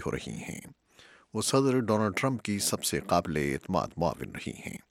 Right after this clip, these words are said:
ہکس نے اپنے استعفے کا اعلان اس کے ایک روز بعد دیا ہے، جب انہوں نے ایوان کی اس انٹیلیجنس کمیٹی کے سامنے متعدد سوالات کا جواب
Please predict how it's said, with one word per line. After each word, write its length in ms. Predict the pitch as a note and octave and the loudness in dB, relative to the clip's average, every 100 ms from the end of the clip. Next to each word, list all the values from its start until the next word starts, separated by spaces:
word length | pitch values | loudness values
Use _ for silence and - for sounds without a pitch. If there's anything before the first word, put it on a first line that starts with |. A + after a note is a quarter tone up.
| _ _ - - _ C#3 | _ _ -20 -20 _ -2
ہکس 240 | - - | 0 0
نے 220 | C#3+ G3 | 2 2
اپنے 340 | G3+ - G#2+ F#2+ | 0 0 0 2
استعفے 400 | - C3 C3+ A2 | 2 0 2 2
کا 140 | E2 | 2
اعلان 500 | A1+ C#2 F#2+ G2 A#2 | 2 0 0 -2 -4
اس 140 | G#2 - | -4 -2
کے 120 | F#2+ | 2
ایک 240 | E2 D#2 - - | 2 0 -8 -6
روز 240 | F2+ G#2 E2+ | -2 -2 -2
بعد 160 | F2 E2+ - | 0 -2 -2
دیا 200 | C2+ C2 - | -6 -4 -4
ہے، 60 | - - - - - | -8 -10 -20 -20 -4
جب 140 | G#2+ G#2 | -2 0
انہوں 180 | C#3 | 0
نے 120 | B2+ F#2 | 2 2
ایوان 320 | E2 G#2+ A#2+ | 2 2 0
کی 140 | - | -4
اس 180 | F#2 - | -6 -2
انٹیلیجنس 640 | F#2+ E2+ G#2+ B2 C3+ B2+ | -4 0 0 0 -2 -2
کمیٹی 340 | - G2 G#2 B2 | 0 0 0 0
کے 120 | G2 | -2
سامنے 480 | - A2 G#2+ A#1 A#1 | 0 0 0 -4 -6
متعدد 540 | - F2+ - A2 G#2 A#2+ | -4 -4 0 0 0 -2
سوالات 500 | - D#2+ D2+ G#2 - | -2 0 2 0 0
کا 100 | E2+ | -4
جواب 300 | D2 D#2+ | 0 0